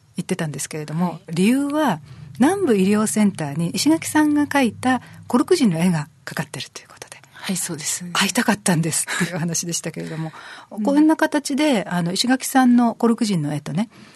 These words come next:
Speaker 2: うん。
Speaker 1: 触れる機会って増えてきたなって思います。
Speaker 2: そうですね。あの、全然知らない方が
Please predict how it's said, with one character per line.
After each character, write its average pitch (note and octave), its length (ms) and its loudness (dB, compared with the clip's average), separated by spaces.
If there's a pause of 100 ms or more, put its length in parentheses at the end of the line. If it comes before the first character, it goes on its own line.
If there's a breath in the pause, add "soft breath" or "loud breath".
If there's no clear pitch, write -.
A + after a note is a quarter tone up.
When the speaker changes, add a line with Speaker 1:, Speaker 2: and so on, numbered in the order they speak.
(120)
Speaker 2:
う G3 40 -10
ん。 - 40 -4
Speaker 1:
触 G3 60 4
れ G3 100 4
る F3+ 80 -2
機 - 120 -12
会 E3+ 140 -2
っ D#3 40 -6
て D#3+ 100 -10
増 D4+ 120 0
え E4+ 40 -4
て - 80 -4
き - 80 -8
た F3 100 0
な D#3+ 140 2
っ F#3 40 -2
て - 380 -16
思 D3+ 220 -2
い C#3 60 -8
ま C3 120 -12
す。 - 140 -16 (240)
Speaker 2:
そ - 220 -6
う F#3+ 40 -2
で E3 100 -8
す - 140 -12
ね。 E3 320 -8 (300)
あ F3+ 80 -12
の、 E3 580 -10 (100)
全 A3+ 220 0
然 A3+ 240 0
知 G#3+ 160 -4
ら G3+ 140 -4
な F#3+ 120 -6
い F3+ 60 -10
方 F3 240 -10
が D#3 280 -6